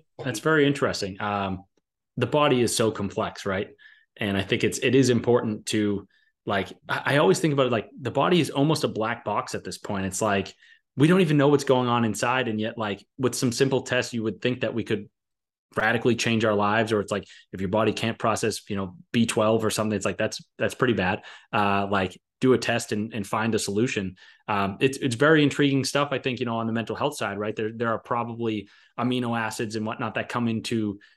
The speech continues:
uh, into play where it's like, maybe we aren't getting those as well. And even just vitamin deficiencies and whatnot, there's some literature around, you know, vitamin D and fish oils, omega-threes and stuff like that. So definitely important to get a comprehensive, holistic, uh, uh,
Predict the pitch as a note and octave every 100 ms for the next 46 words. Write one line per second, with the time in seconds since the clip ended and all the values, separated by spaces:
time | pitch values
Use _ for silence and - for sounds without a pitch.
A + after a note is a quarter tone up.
0 | - A2 G2+ - C3 C3 - C3 A#2+ A2+
1 | A2 G#2+ - G2+ G2+ G#2 B2 B2+ B2 C#3
2 | D#3+ C3+ A#2 A2 A2 G#2+ G#2 G2 B2+ D3
3 | F#2+ G#2+ C3 C#3+ B2 - A#2 G#2+ A2 A2
4 | G#2 G2+ G#2 A2 A2 A2 G#2+ G#2+ A#2+ G#2+
5 | A2+ G#2 G#2+ G#2+ G#2+ G2+ A2+ G#2+ G#2 G2+
6 | F#2+ - - A2+ F#2+ G#2 A2 A2 G2+ G#2+
7 | G#2+ G#2+ F#2+ - A2 A2+ G#2+ G#2+ G#2 G#2
8 | G2+ G#2 G#2 G#2 G#2+ G#2 G2+ G2 A2 A2
9 | G2+ A2 G#2 - G#2+ F#2+ - - - D3
10 | D3+ C#3+ C3+ C3+ C#3 A#2 A2 A#2 - A2
11 | - A#2+ A#2+ A2+ A2+ A#2 G2+ A#2 A#2 -
12 | A2 - - - _ A2 G2 G2 - A2+